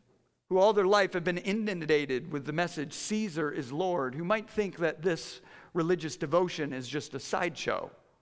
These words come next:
And he takes this sense of devotion and he says, "No, Jesus Christ, our Lord. That's who we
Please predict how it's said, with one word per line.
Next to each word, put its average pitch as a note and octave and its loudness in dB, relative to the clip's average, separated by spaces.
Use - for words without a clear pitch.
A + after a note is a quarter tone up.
And F3 0
he F3 0
takes A3+ 4
this F#3 0
sense - 0
of C#3+ -8
devotion E3+ 2
and D3+ -4
he D3 -4
says, C3+ -4
"No, D3 -2
Jesus D3+ -4
Christ, C3 -4
our C3+ 2
Lord. A#2+ -8
That's D3+ -6
who C#3 -4
we B2 -4